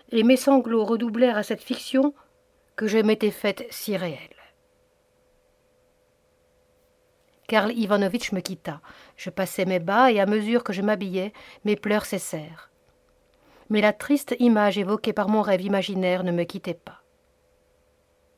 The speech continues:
Nikolai, le diatka, c'est-à-dire l'homme de confiance qui a mission de surveiller les enfants, Nikolai donc entra. C'était un petit homme propret, toujours sérieux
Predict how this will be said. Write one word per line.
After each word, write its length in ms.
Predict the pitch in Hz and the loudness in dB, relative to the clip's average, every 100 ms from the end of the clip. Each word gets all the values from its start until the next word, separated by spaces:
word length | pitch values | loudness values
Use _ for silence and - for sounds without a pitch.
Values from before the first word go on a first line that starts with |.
| _ _ _ _ _ _ _ _ _ _ _ _ _ _ _ _ _ - | _ _ _ _ _ _ _ _ _ _ _ _ _ _ _ _ _ -2
Nikolai, 760 | 226 240 220 233 302 320 254 190 | 0 2 4 6 6 6 2 -2
le 100 | 208 | -2
diatka, 680 | 208 185 175 - 185 254 339 | 2 0 0 -4 0 0 -2
c'est-à-dire 460 | 185 185 175 180 | -10 -8 -4 -2
l'homme 180 | 202 202 | 0 -2
de 80 | 190 | -2
confiance 600 | 196 185 - 240 294 - | -6 -8 -4 0 0 -2
qui 160 | - 180 | -2 0
a 40 | |
mission 380 | 202 202 254 202 | 0 -4 0 0
de 60 | |
surveiller 340 | 175 202 214 185 | -2 -4 -2 0
les 180 | 160 180 | 0 -2
enfants, 380 | 185 - 302 - - - - _ _ _ - | -4 0 -2 -2 -20 -20 -20 _ _ _ -6
Nikolai 480 | 220 240 226 254 285 | -2 4 8 8 8
donc 260 | 240 247 - 190 | 6 4 0 -2
entra. 400 | 175 - 156 175 _ _ _ _ _ _ _ _ _ | -2 -6 -14 -16 _ _ _ _ _ _ _ _ _
C'était 320 | - 247 247 226 | -4 0 2 2
un 80 | |
petit 260 | 214 240 233 | 0 -2 -2
homme 140 | 208 196 | -4 -4
propret, 560 | - 233 - 180 220 | -4 -4 -4 -4 -2
toujours 380 | 247 240 226 240 | -2 -2 0 0
sérieux 440 | - 220 220 277 | 0 -2 2 2